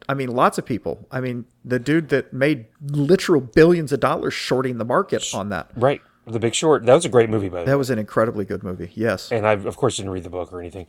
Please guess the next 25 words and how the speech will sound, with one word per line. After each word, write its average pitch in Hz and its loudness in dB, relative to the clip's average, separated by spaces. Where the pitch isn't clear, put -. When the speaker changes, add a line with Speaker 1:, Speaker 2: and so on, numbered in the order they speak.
Speaker 1:
Nah, 107 -2
I - -12
Speaker 2:
No, 135 -6
Speaker 1:
didn't. 151 4
Speaker 2:
no, 233 4
it, 156 2
Speaker 1:
I 156 6
know 170 4
Speaker 2:
you 143 4
Speaker 1:
you 202 4
Speaker 2:
know 190 8
Speaker 1:
can't 185 6
Speaker 2:
what? 131 2
Speaker 1:
read. 113 -6
Speaker 2:
It, 151 -2
I, 131 2
in, 143 0
in 151 8
a, 143 10
in 143 10
a 135 8
much 156 4
more 139 4
micro 135 6
way, 117 6